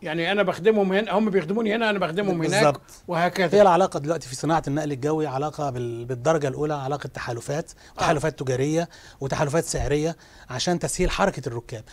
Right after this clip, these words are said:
Speaker 2: مش بالضرورة إنه، إنه، إن حضرتك تتحمل تكلفة عالية وتبعت للخمسين ولاية خمسين طيارة وخمسين رحلة عشان تتواجد،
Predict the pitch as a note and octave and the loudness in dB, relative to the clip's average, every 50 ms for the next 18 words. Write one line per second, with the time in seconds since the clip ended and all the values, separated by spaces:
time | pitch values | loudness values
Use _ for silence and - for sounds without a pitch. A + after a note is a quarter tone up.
0 | - - - - F3 G#3+ G3 G3 F#3 D#3 E3+ D#3+ F3+ F3+ F3 E3 D3+ D3 D3 D3 | -20 -14 -6 -2 -2 -2 0 0 0 2 2 2 4 2 2 2 0 0 -2 -2
1 | C#3+ C#3+ C#3+ B2+ C3 C3+ C3+ C3 C3 C#3 - C3+ C3+ - D3 D#3+ - - C#3+ - | -2 -4 -4 -4 -4 -6 -6 -6 -6 -6 -8 -8 -6 -4 -4 -6 -4 -6 -8 -8
2 | - - - G3+ A3 G3 D#3 - - - F3+ F3 - E3+ C#3 D3+ E3 D#3+ D#3+ D#3+ | -6 -4 -2 -2 -2 -2 -2 -4 -4 -2 -2 -2 -2 -2 -2 -2 -2 -2 -2 -4
3 | D#3+ - - - - - - C3 B2 A#2+ F#3 F3+ F3 D#3 D#3+ D3+ - - C#3 C3 | -4 -6 -14 -20 -20 -16 -10 -8 -2 -2 0 0 0 -2 -4 -6 -8 -12 -12 -10
4 | C3+ C#3+ C#3 C#3 C#3 C#3 C#3 C3+ - - C3+ C3+ C3+ - - E3+ F3 E3+ D#3 D3+ | -6 -4 -4 -4 -4 -4 -6 -6 -8 -8 -8 -8 -8 -6 -4 -4 -2 -2 -2 0
5 | D#3+ E3 E3 E3 - D3+ C3+ B2 - D#3+ F3 F3 - D#3 C#3 C#3 C#3+ D3 D#3 D3+ | 0 0 0 0 -2 -2 -6 -4 -2 -2 -2 -2 -2 -4 -2 -2 -2 0 0 -2
6 | C3+ - C3+ B2+ - E3 D3+ D3+ C#3+ - D#3 D3+ C3 B2+ - - D#3+ - D#3 - | -4 -6 -8 -8 -6 -4 -4 -4 -4 -6 -6 -8 -6 -6 -6 -6 -6 -4 -2 2
7 | D3+ E3 G3 E3 A2+ A2 | 4 4 4 4 2 -4